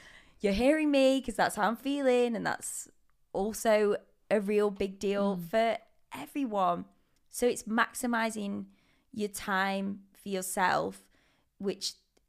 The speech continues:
Speaker 1: I think can allow you to feel more focused and not just, not being too, like, "Oh, I'll just go with the flow." It's,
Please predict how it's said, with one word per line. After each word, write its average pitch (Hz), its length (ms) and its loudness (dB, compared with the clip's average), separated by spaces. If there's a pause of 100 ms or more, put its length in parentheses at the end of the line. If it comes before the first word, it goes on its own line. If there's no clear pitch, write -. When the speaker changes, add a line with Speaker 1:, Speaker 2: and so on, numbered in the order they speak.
Speaker 1:
I 202 80 -4
think 226 300 -8
can 226 200 -4
allow 196 300 0
you 226 100 -4
to 196 140 -14
feel 180 200 -6
more 170 180 -4
focused 170 680 -8
and 202 180 -4
not 208 320 -4 (440)
just, - 520 -4 (720)
not 247 320 -4
being 226 340 -4
too, 208 840 -6
like, 175 440 -4
"Oh, 190 600 2
I'll 185 120 -2
just 185 180 -12
go 180 140 0
with 175 100 -2
the 170 60 -10
flow." 160 480 -2
It's, - 260 -10